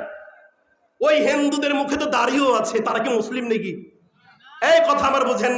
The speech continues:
না? আরে অনেক হিন্দু তো কি করে, কোটি পরে, জুব্বাও পরে, আছে না নাই? ওই কি মুসলিম নাকি?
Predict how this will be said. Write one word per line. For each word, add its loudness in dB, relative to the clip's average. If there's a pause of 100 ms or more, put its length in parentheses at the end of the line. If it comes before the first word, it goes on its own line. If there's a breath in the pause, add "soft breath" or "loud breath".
না? 0 (580 soft breath)
আরে 4 (140)
অনেক 2 (120)
হিন্দু 0
তো 4 (100)
কি 0
করে, 4 (800)
কোটি 2 (100)
পরে, 2 (160)
জুব্বাও 0 (120)
পরে, 2 (280)
আছে 0
না 4
নাই? 4 (600)
ওই 2
কি 0
মুসলিম 2
নাকি? 0